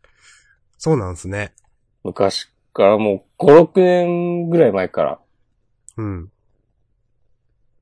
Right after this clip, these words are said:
Speaker 2: まあね、今のハテナブログじゃなくて、ハテナダイアリーだった頃から、
Speaker 1: はいはいはい。
Speaker 2: 読んでいました。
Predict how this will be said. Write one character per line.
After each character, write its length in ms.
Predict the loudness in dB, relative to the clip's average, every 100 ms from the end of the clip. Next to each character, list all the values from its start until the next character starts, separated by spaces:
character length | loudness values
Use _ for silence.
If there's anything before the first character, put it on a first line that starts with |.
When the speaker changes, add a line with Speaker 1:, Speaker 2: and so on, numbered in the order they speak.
| _ _ _ _ _
Speaker 2:
ま 220 | -4 -2
あ 40 | 0
ね、 120 | -2
今 180 | -2 -4
の 120 | -6
ハ 160 | -8 -4
テ 200 | 0 2
ナ 200 | 2 2
ブ 160 | 2
ロ 160 | 2 0
グ 100 | -2
じ 80 | -2
ゃ 80 |
な 160 | -2 -4
く 140 | -8
て、 140 | -8 -8
ハ 180 | -8 -2
テ 160 | 0
ナ 180 | 2 0
ダ 220 | 2 2
イ 200 | 2 0
ア 80 | -2
リ 260 | -2 -8 -10
ー 40 | -6
だ 100 | -6
っ 100 | _ _
た 240 | -6 -6 _ _
頃 300 | 0 2 2
か 160 | 0 2
ら、 320 | 6 4 2 _ _ _ _ _
Speaker 1:
は 120 | -10
い 80 | -10
は 160 | -12
い 120 | -18 -18
は 60 |
い。 120 | -20 _ _ _ _ _ _
Speaker 2:
読 220 | -2 -2
ん 80 | -2
で 100 | -4
い 80 | -6
ま 120 | -8
し 100 | -10
た。 160 | -12